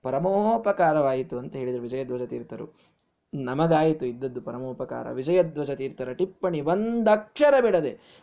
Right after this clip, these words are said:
ಭಾಗವತದ ಹನ್ನೆರಡು ಸ್ಕಂದಗಳಿಗೆ ಎಷ್ಟು ಚೆನ್ನಾದ ಟಿಪ್ಪಣಿ ಇದೆ ಅಂತ ಹೇಳ್ತೀರಿ. ಅದಿಲ್ದೇನೆ ಇವತ್ತು ಎಷ್ಟೋ ಜನ ಭಾಗವತವನ್ನ ಸರಿಯಾಗಿ ಹೇಳಲಿಕ್ಕೆ ವಿದ್ವಾಂಸರಿಗೆ ಸಹ ಆಗೋದಿಲ್ಲ. ಎಷ್ಟೋ ಕಡೆಗೆ ಶ್ರೀಮದಾಚಾರ್ಯರು ಭಾಷ್ಯವನ್ನ ಬರೆದಿದ್ದಾರೆ, ನಿರ್ಣಯ ಇದೆ, ತಿಳಿಯುತ್ತದೆ.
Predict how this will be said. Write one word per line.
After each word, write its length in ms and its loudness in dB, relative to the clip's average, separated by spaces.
ಭಾಗವತದ 580 6
ಹನ್ನೆರಡು 880 6
ಸ್ಕಂದಗಳಿಗೆ 880 0
ಎಷ್ಟು 580 0
ಚೆನ್ನಾದ 440 6
ಟಿಪ್ಪಣಿ 480 2
ಇದೆ 160 6
ಅಂತ 180 -2
ಹೇಳ್ತೀರಿ. 420 2
ಅದಿಲ್ದೇನೆ 800 2
ಇವತ್ತು 360 2
ಎಷ್ಟೋ 480 6
ಜನ 200 2
ಭಾಗವತವನ್ನ 580 2
ಸರಿಯಾಗಿ 360 0
ಹೇಳಲಿಕ್ಕೆ 640 2
ವಿದ್ವಾಂಸರಿಗೆ 560 0
ಸಹ 460 -4
ಆಗೋದಿಲ್ಲ. 560 2
ಎಷ್ಟೋ 400 -2
ಕಡೆಗೆ 360 0
ಶ್ರೀಮದಾಚಾರ್ಯರು 920 0
ಭಾಷ್ಯವನ್ನ 560 -4
ಬರೆದಿದ್ದಾರೆ, 600 -4
ನಿರ್ಣಯ 420 2
ಇದೆ, 240 -2
ತಿಳಿಯುತ್ತದೆ. 540 -6